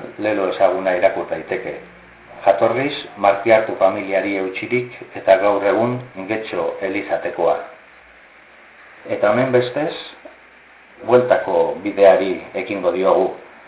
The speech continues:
Larrañazubiko bidetik itzuliko gara, ibilbidea errepikatuz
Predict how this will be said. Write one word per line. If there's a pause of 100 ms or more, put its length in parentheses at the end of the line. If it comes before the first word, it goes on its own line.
(380)
Larrañazubiko
bidetik
itzuliko
gara, (260)
ibilbidea
errepikatuz